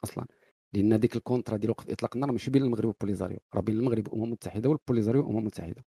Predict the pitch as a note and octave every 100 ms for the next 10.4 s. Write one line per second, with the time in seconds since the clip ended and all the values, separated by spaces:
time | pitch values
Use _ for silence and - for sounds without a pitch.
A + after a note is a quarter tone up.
0 | _ _ _ - A2 D3+ C3 B2+ G#2 A#2
1 | G#2+ A2 A2 G2 - F#2 - - - -
2 | G#2+ - _ _ _ _ - A2 F3+ G#3+
3 | F#3+ G2 - C3 F3+ - - - F#2+ G2+
4 | G#2+ A#2 A2 - _ _ _ G2 - A#2+
5 | G2+ F#2 F#2 F#2+ G2 F#2+ F#2 F#2+ - B2
6 | F3+ - - G#3+ G#3 D3 E3+ - - -
7 | _ _ _ _ - F#3 D#3 F3 F3 G3+
8 | - G3 G3+ A3 D#3 E3+ B2+ A#2 A2 G2
9 | G2+ F2+ G#2 B2 C#3 B2+ B2+ - G3 G#3+
10 | G3 - - -